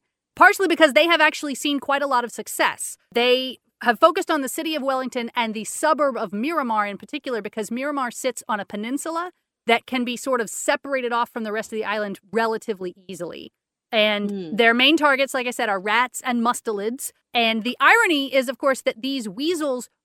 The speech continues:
Speaker 1: weren't originally a problem on the island. They were brought in in the eighteen eighties to control an invasive rabbit population.
Speaker 2: <laughs>
Speaker 1: And so,
Speaker 2: Oh, no.
Speaker 1: you know, it's the old woman who swallowed a fly kind of syndrome.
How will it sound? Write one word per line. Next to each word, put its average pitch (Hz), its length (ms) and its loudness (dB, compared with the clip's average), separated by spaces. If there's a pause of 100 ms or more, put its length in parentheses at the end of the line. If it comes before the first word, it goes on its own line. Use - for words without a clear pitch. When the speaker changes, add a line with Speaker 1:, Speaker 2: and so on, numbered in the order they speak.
Speaker 1:
weren't 320 320 0
originally 262 540 -2
a 233 60 -6
problem 247 440 -4
on 220 200 -4
the 208 100 -6
island. 226 400 -4 (220)
They 226 80 4
were 233 140 2
brought 262 380 4
in 311 380 -2
in 240 140 -6
the 233 120 -4
eighteen 254 320 -6
eighties 262 380 -6 (180)
to 262 120 -4
control 269 500 2
an 247 100 -2
invasive 220 560 -4
rabbit 302 380 4
population. 185 800 -8 (120)
Speaker 2:
<laughs> - 160 -12
Speaker 1:
And 262 260 6
so, 480 140 8
Speaker 2:
Oh, 294 880 8
no. 262 80 8
Speaker 1:
you 277 80 10
know, 226 220 8
it's 254 200 2
the 277 140 -2
old 277 180 6
woman 277 220 2
who 254 80 0
swallowed 240 320 0
a 214 40 -6
fly 359 260 2
kind 277 220 -2
of 233 60 -6
syndrome. 226 420 -2